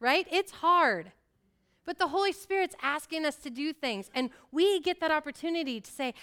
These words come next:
"I hear you. Yep, I'm gonna do that. I'm gonna be obedient to you."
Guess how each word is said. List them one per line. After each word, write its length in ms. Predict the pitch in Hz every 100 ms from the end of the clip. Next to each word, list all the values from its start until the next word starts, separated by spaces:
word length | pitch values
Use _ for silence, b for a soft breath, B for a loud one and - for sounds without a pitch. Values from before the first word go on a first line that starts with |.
| B
"I 120 | 285
hear 220 | 302 349 415
you. 300 | 311 311 311 b b b
Yep, 200 | 311 381 -
I'm 100 | 294
gonna 160 | 349 330
do 200 | 320 320
that. 260 | 226 170
I'm 120 | - 269
gonna 100 | 302
be 140 | 320
obedient 500 | 302 269 277 247 196
to 120 | - 180
you." 220 | 165